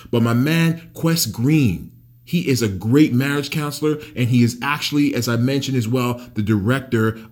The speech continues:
of Thank God I'm Married, which is ran by Eric Thomas, E T the hip hop preacher himself, who is the number one motivational speaker in the world. I had a man on this podcast, Quest Green, who is in arm's reach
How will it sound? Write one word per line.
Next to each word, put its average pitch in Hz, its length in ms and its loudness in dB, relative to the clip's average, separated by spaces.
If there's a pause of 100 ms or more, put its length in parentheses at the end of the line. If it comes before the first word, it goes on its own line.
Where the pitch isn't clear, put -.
of 104 320 -4
Thank 139 260 -4
God 123 180 -2
I'm 101 260 0
Married, 120 600 0 (120)
which 113 220 -2
is 107 120 0
ran 123 360 -2
by 110 280 -4 (100)
Eric 143 360 2
Thomas, 117 580 -2
E 151 160 -4
T 156 240 -4
the 117 120 0
hip 135 260 -4
hop 123 240 -6
preacher 135 440 -2
himself, 107 880 -4
who 127 160 4
is 113 260 2
the 110 100 4
number 147 480 4
one 135 380 0 (120)
motivational 120 800 4
speaker 110 440 -2
in 98 180 0
the 92 80 0
world. 82 680 -6 (800)
I 165 80 -4
had 185 180 -2
a 143 80 2
man 151 420 2
on 131 280 -2
this 117 180 0
podcast, 170 680 -4 (180)
Quest 147 340 -2
Green, 131 600 2
who 135 140 2
is 127 160 4
in 110 220 -6
arm's 147 400 -2
reach 127 420 0